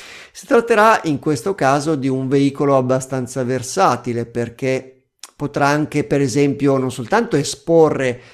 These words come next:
gli eventuali payload all'ambiente dello spazio,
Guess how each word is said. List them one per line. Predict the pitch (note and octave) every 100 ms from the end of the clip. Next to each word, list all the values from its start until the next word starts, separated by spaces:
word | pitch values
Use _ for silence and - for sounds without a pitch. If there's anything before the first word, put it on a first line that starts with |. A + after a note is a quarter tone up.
| - _
gli | C3
eventuali | C#3 C3 B2+ C3 C3 C3
payload | B2 C3+ B2+ B2+ C3+ C#3 B2 C#3+ C#3
all'ambiente | C3+ B2+ B2 B2 C3+ C3+ B2+
dello | B2+ B2+
spazio, | B2 - A#2+ A2 - A#2